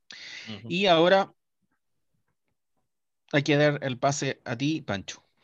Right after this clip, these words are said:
Speaker 2: ¿Cómo estás, Pancho? ¿Cuál es tu tema?
Speaker 1: Muy, muy bien, de acá de los Andes. Bueno, yo iba a hablar de,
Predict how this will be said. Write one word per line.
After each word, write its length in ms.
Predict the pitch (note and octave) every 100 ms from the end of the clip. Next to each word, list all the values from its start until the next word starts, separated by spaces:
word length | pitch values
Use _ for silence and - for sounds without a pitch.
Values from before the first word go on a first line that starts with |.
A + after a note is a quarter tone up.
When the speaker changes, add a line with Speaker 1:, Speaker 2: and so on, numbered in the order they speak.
| _ _ _ _ -
Speaker 2:
¿Cómo 140 | C#3+
estás, 160 | D#3 D3
Pancho? 360 | C3+ A2+ F#2+ _ _ _
¿Cuál 180 | - D#3+
es 100 | D#3
tu 100 | E3
tema? 240 | D3 F3
Speaker 1:
Muy, 100 | F3 - _ _ -
muy 160 | C3
bien, 220 | A#2+ D3+ D3
de 60 |
acá 160 | B2+ D3+
de 80 | D3+
los 220 | B2+ -
Andes. 280 | E3 E3 B2
Bueno, 200 | D#3+ D3
yo 180 | B2+ D3+
iba 120 | F3+
a 40 |
hablar 200 | D3 E3+
de, 480 | D#3+ D#3+ E3 D#3+ D3